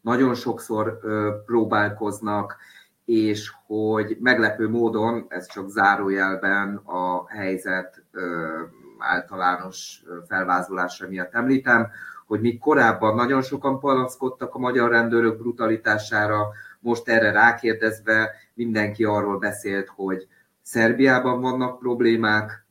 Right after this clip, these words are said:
ö, rendőrök és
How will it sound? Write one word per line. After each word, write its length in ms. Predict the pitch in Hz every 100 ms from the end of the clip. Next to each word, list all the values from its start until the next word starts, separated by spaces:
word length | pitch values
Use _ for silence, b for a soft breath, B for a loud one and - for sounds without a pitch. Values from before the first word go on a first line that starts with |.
| _
ö, 500 | - 76 78 82 82 82 - _ _ _ _ _ _
rendőrök 800 | - 107 113 107 110 107 101 104 95 _ _ _
és 460 | 101 101 98 -